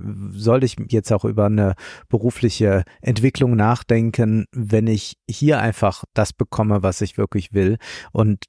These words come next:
das, glaube ich, wird sich, äh, noch sehr stark ausdrücken und, äh, das wird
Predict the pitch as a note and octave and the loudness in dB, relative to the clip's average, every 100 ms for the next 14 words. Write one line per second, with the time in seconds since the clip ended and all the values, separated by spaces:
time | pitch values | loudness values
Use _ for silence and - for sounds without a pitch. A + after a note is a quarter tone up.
0 | - A#2+ - G#2+ A#2 - A2+ A2+ - - | -2 -2 2 0 0 0 0 -2 -2 -2
1 | A2 G2+ G2 A#2 _ - A#2+ G#2 - - | 0 2 0 -4 _ -2 0 0 -2 -20
2 | - B2 A2 B2+ B2+ - F2+ A2+ - - | -12 -2 2 2 0 -2 0 0 -2 -2
3 | B2 - - A#2 A#2+ A2 G2 G2+ G#2 G2+ | -2 -2 -4 -2 -2 0 0 0 0 -2
4 | G#2+ G2 F#2+ G2+ - G2+ - | 0 0 0 -2 0 0 -2